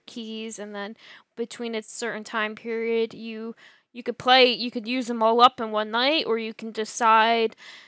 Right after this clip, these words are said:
you know, one day you, you're gonna play, and then the next day you're gonna play a different game, um, or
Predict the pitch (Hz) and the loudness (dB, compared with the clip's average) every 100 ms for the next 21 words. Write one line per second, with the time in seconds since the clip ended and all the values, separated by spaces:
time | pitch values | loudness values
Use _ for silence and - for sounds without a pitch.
0 | _ - 247 220 202 202 233 233 220 226 | _ -10 -6 0 0 0 0 -2 4 8
1 | 226 226 226 233 214 220 226 220 220 214 | 8 6 0 -6 -6 -6 -4 -4 -6 -8
2 | - 214 214 214 220 214 214 214 220 - | 0 4 4 4 2 -4 -8 -4 -4 -4
3 | - 226 220 220 208 214 214 - 220 214 | -2 0 0 -2 -4 -6 -10 -6 -2 -2
4 | 214 214 214 214 214 214 208 208 214 196 | -4 -10 -14 -14 -12 -10 -8 -10 -10 -10
5 | 196 196 190 208 220 208 214 214 | -6 -6 -6 -10 -12 -8 -6 -6